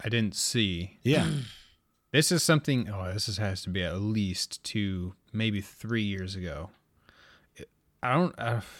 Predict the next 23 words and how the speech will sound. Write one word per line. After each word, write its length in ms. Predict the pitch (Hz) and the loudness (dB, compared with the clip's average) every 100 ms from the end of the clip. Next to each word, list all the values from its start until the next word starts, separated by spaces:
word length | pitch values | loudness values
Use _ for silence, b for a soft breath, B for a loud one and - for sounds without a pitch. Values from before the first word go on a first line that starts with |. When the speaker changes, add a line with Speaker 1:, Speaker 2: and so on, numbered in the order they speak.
| B B B | B B B
Speaker 1:
I 40 | 104 | -4
don't 100 | 110 | -2
know 40 | |
if 100 | 107 | -2
it 40 | 104 | -2
got 160 | 82 | -2
canceled 400 | - 160 147 107 | 2 2 4 0
or 60 | 92 | -2
not, 200 | 90 92 | -2 -4
but 100 | 110 | -2
it 20 | 120 | 0
was 120 | 117 | 0
a 40 | |
game 460 | 110 123 147 165 160 | 0 0 2 0 0
where 360 | 139 113 101 | 2 2 0
it 560 | 95 _ - - _ - | -2 _ -20 -20 _ -12
was 100 | 123 | 0
kind 160 | 170 156 | 4 6
of 80 | |
an 80 | 135 | 6
arena 500 | 123 104 117 123 117 | 4 2 2 4 2
hero 460 | 101 120 107 104 104 | 0 0 2 2 0
thing 540 | - 110 98 95 101 | -2 -2 0 -2 -6